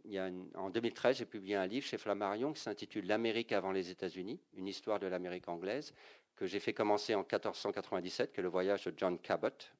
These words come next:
euh, au Giovanni Caboto pour les Anglais. Euh, et, jusqu'à, et je fais terminer en dix-sept cent soixante-seize. Justement, mon, l'objectif de ce livre, c'est de montrer qu'il y avait eu une Amérique, enfin, une, des colonies anglaises,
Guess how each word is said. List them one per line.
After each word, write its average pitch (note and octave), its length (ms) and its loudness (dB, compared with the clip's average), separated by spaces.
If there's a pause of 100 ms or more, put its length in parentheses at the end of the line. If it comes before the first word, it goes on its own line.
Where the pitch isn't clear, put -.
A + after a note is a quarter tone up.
(140)
euh, F2 80 -6
au E2 200 -6
Giovanni F2+ 400 2
Caboto F#2 480 0
pour F#2 160 -4
les E2 160 -2
Anglais. F#2+ 280 0 (920)
Euh, F2+ 360 0 (120)
et, A#2 220 6
jusqu'à, - 360 -4
et G#2+ 100 0
je G#2+ 140 2
fais C#3+ 240 2
terminer A#2 460 4
en A2+ 100 8
dix-sept C3+ 300 0
cent C#3+ 180 4
soixante-seize. A#2 460 2
Justement, G2+ 320 0
mon, G#2+ 200 2
l'objectif B2 520 2
de A2 80 4
ce A2 140 0
livre, D3 220 2
c'est - 140 -2
de G#2+ 60 0
montrer A2+ 320 0
qu'il - 100 -8
y - 20 4
avait G2+ 160 0
eu B2 80 0
une A2 140 0
Amérique, G#2+ 520 -2 (120)
enfin, F#2 240 2
une, F#2+ 140 -10
des G2 120 -6
colonies B2+ 400 4
anglaises, A2+ 540 2